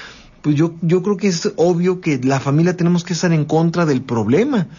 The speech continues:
o el matrimonio en contra del problema. No tú en contra de él, y no tu hijo mayor en contra de tu esposo,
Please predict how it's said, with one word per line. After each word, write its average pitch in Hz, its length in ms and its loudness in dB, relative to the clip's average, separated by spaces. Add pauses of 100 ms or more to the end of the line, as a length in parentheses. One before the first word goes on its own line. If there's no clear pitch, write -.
(200)
o 147 140 2
el 147 60 0
matrimonio 139 540 0
en 185 80 0
contra 185 320 0
del 165 140 -2
problema. 147 540 0 (440)
No 151 340 2
tú 175 280 0
en 175 80 0
contra 170 400 0
de 135 240 0
él, 196 140 -2 (180)
y 139 80 2
no 160 120 4
tu 185 120 0
hijo 180 220 0
mayor 160 280 2
en 170 120 0
contra 170 320 0
de 156 80 0
tu 147 120 -8
esposo, 170 520 -2